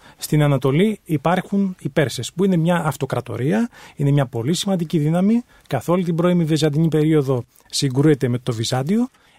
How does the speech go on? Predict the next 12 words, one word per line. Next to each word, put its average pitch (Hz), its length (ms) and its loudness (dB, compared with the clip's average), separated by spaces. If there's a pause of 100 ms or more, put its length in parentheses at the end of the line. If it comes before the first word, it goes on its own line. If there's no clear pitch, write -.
(100)
Στο - 220 -4
σύνορο 196 300 4
του 156 120 0
Δούναβη 170 360 2
έχουμε 165 320 2
τα 151 120 0
αλλεπάλληλα 160 480 0
κύματα 143 640 0
λαών 143 380 2
και 147 100 -2
βαρβάρων 139 520 2
που 127 220 -2